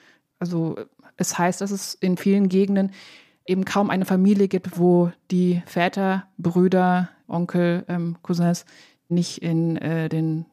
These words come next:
Lagern gelandet sind. Das, äh, kann man hier nicht, äh, letztlich beantworten, aber, äh, der Clip steht irgendwie für sich.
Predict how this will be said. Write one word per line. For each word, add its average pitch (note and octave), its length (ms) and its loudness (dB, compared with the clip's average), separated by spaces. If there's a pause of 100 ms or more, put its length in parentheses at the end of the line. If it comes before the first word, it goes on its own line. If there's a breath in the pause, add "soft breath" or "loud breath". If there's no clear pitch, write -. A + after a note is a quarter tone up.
Lagern E3+ 520 0
gelandet E3 440 -2
sind. F3+ 260 -4 (800 soft breath)
Das, - 420 -6
äh, E3+ 120 0
kann F#3 140 0
man F#3 120 4
hier F#3+ 100 6
nicht, F#3 300 0
äh, E3 120 0
letztlich F3+ 480 -4
beantworten, F3 580 -4
aber, D#3+ 560 -2
äh, D#3+ 140 -4
der D#3 120 -4
Clip G3+ 220 -2
steht - 240 -4
irgendwie D#3 200 -2
für D#3+ 160 -10
sich. D#3+ 240 -14